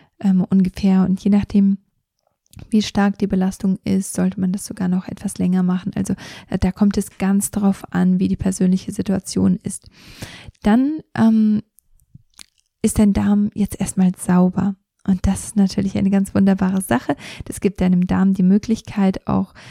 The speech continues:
gute, hilfreiche Bakterien anzusiedeln. Und das sollte mit der Ernährung passieren. Also da, ähm, ist das schon ganz sinnvoll, dass man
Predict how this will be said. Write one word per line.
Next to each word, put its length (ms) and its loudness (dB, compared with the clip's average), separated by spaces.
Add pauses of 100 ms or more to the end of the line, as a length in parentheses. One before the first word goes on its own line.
(240)
gute, 300 2
hilfreiche 560 0
Bakterien 760 0
anzusiedeln. 840 0 (340)
Und 580 4 (380)
das 220 0
sollte 680 2
mit 320 2
der 380 2
Ernährung 480 4
passieren. 460 -4
Also 320 -6 (360)
da, 380 4 (260)
ähm, 400 4 (100)
ist 220 -6
das 260 -4 (140)
schon 320 -6
ganz 260 -8
sinnvoll, 580 -2
dass 260 -10 (360)
man 440 2